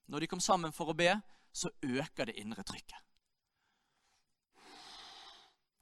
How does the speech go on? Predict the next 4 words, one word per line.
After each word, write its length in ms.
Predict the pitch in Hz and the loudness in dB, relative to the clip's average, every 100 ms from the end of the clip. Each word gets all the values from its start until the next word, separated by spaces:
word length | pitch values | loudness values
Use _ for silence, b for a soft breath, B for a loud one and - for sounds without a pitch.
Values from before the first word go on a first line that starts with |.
| _ _ _ _ b b b b b b b b | _ _ _ _ b b b b b b b b
Hjertet 480 | - 185 185 - 208 | 8 8 8 2 6
utvides. 460 | 185 - 110 - - - - - _ _ _ - b b b b b | 6 4 -4 -4 -4 -4 -10 -20 _ _ _ -20 b b b b b
Kjærligheten 760 | - 196 185 208 226 196 - 143 | 6 10 10 8 6 4 2 -4
vokser. 380 | 165 - - | -4 -2 -4